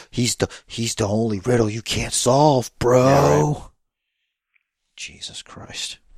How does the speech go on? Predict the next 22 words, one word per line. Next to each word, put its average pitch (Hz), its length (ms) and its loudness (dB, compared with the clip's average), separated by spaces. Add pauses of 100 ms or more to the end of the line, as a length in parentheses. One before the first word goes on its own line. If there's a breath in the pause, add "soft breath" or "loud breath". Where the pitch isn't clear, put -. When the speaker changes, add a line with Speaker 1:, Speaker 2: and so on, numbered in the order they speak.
(1500 soft breath)
Speaker 2:
As 170 460 6
previously 180 540 0
alluded 127 420 0
to, 92 320 -4
A 151 140 2
J 202 140 0
Styles 151 460 4
announced 123 300 -2
on 123 140 2
his 120 180 -4
Discord 98 640 -2
that 98 240 0
this - 240 0
week, 147 400 -10
due 143 240 -4
to 165 300 -6
W 127 280 -2
W 123 140 -4
E's 117 220 -8
third-party 127 480 -2
platform 117 560 -2
policy, 110 600 -2